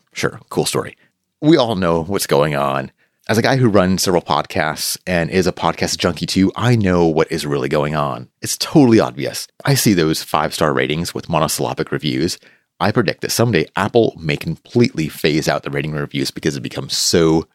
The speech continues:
useless. So those are my podcast pet peeves as a listener. What are yours? Please tell me.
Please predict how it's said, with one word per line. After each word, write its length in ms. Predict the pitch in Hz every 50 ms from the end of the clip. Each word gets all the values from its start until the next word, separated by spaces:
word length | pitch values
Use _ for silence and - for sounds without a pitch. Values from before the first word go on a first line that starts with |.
| _
useless. 680 | _ - 76 73 104 - - - 69 65 - - - - _ _ _ _ _ _ _
So 140 | - - 107
those 240 | 101 113 135 135 131
are 220 | - 110 117 120 113
my 180 | 110 107 107
podcast 680 | 110 - - 101 95 - - - 104 95 90 - - - _ _ _ _ -
pet 220 | - - 156 - - _ -
peeves 460 | - - 87 80 80 90 107 - - - -
as 220 | - 80 95 104
a 60 | 120
listener. 460 | 101 90 - - - 82 92 110 123 - _ _ _ -
What 280 | - 92 90 113 135 -
are 180 | - 107 107 107
yours? 460 | 95 98 92 85 73 50 - - -
Please 320 | - - - 107 127 -
tell 160 | - 110 104 104
me. 200 | 107 120 131